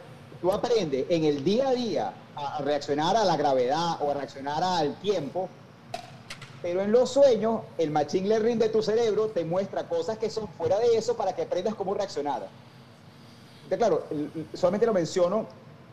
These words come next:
no to-, no porque tenga que ver con los datos exactamente, sino porque tiene que ver con que el tema de el machine learning ya se está aproximando a cómo utilizo datos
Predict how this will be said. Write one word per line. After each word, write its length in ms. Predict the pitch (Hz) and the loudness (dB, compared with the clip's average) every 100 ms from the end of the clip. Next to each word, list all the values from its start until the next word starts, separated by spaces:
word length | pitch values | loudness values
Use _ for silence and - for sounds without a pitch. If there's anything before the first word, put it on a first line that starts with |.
| - - | -20 -10
no 80 | 143 | -4
to-, 140 | - 170 | -2 0
no 120 | 143 | 0
porque 180 | 180 175 | 2 2
tenga 140 | 165 | 2
que 60 | 170 | 2
ver 80 | 151 | 2
con 120 | 175 | 2
los 100 | 139 | 2
datos 180 | 143 170 | 2 0
exactamente, 420 | 180 220 220 214 | -4 -4 -2 -4
sino 180 | 175 156 | -6 -6
porque 160 | 151 147 | -4 -4
tiene 140 | 185 | -2
que 80 | 208 | -2
ver 140 | 196 | 0
con 180 | 196 190 | -2 -2
que 240 | 190 196 - - | -2 -2 -6 -10
el 160 | 147 - | -10 -6
tema 220 | 180 185 240 | -4 2 4
de 180 | 208 131 - - - - - 143 | 4 2 -10 -20 -20 -20 -12 -10
el 80 | 139 | -4
machine 440 | 139 131 175 196 | -2 0 0 2
learning 400 | 226 233 202 196 | 2 2 2 0
ya 100 | 156 | 0
se 100 | 147 | 0
está 120 | 175 185 | -2 -2
aproximando 540 | 202 185 170 170 143 | -2 -4 -4 2 2
a 80 | - | 2
cómo 200 | 190 233 | 0 0
utilizo 400 | 208 185 180 214 | -2 -6 -4 0
datos 480 | 220 196 185 190 | 0 0 -4 -10